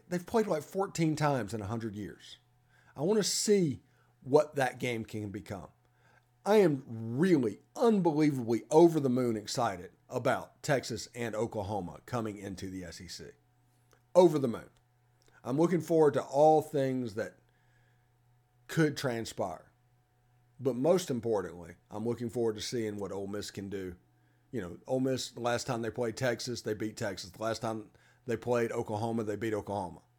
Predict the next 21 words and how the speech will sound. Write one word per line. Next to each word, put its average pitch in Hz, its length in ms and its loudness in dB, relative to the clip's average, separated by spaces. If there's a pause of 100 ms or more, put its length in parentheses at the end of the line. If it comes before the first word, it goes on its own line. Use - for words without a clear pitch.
(2000)
This 104 160 -8
isn't, 120 420 -2
like, 110 240 -4
some 113 180 -4
kind 120 220 -2
of 101 80 -6
foreign 120 440 -2
concept 110 600 -4
that's 92 160 -14
going 95 320 -8
on. 87 160 -14 (2000)
Ole 107 120 -4
Miss 123 200 -2
won 117 180 -4
a 113 60 -4
national 113 380 -4
championship 117 640 -4
in 104 80 -8
baseball, 98 640 -4 (180)
beating 117 320 -2
Oklahoma. 104 580 -2